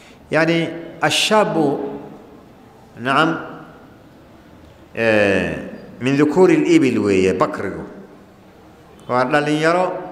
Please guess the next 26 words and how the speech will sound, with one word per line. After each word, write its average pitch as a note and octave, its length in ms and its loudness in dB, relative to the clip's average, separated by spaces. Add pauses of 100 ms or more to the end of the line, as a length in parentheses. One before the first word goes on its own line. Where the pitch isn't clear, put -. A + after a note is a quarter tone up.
(720)
qaalin D3 400 0
yaro. B2+ 400 2
Soo B2+ 160 -4
qaalin E3+ 240 2
lama F3 160 2
yidhaahdo. G2+ 320 2
Qaalin D3 200 0
baa D3+ 80 2
la C#3 60 0
yidhahdaa, D3 380 0
ma D3 60 -2
lena, B2 180 -4
soo C#3+ 160 -6
ma? A#2+ 160 -4
Qurbacna D#3 400 -2
waa C3+ 60 0
la A2+ 80 -2
yidhahdaa. F#2 360 -6 (840)
Soo - 180 -6
ma C3+ 80 2
aragti? A2 220 -4 (200)
Qurbacu F#3 360 2
waa D#3 80 4
sii E3 220 -2
yaryahay. A#2+ 280 -2 (1000)
Ya. C#3+ 200 0